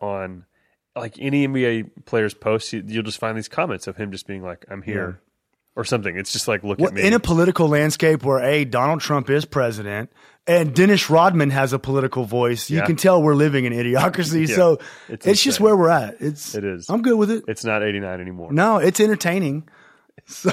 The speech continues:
Speaker 1: I guess, man.
Speaker 2: <laughs>
Speaker 1: If you can just observe and have no skin in the game,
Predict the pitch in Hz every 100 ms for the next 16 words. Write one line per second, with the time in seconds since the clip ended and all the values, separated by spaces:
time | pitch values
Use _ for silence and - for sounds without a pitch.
0 | - - - 110 107 - - 101 - -
1 | - - _ _ - 208 170 - - -
2 | - 113 120 113 113 120 151 127 113 104
3 | 113 110 101 101 - 101 98 98 92 101
4 | 104 104 107 98 - - 127 - - 107
5 | 95 90 80 78